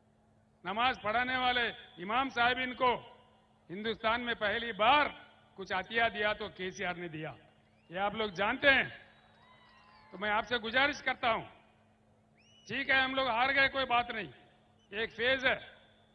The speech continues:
आगे बिल्कुल आप लोगों के दुआ से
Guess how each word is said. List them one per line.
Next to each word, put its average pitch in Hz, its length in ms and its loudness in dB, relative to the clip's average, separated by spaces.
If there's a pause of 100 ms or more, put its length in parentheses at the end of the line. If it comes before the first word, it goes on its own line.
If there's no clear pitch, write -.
(300)
आगे 214 280 0
बिल्कुल 214 460 -4 (380)
आप 196 180 -4
लोगों 220 160 -2
के 214 100 -2
दुआ 202 280 0
से 277 340 -2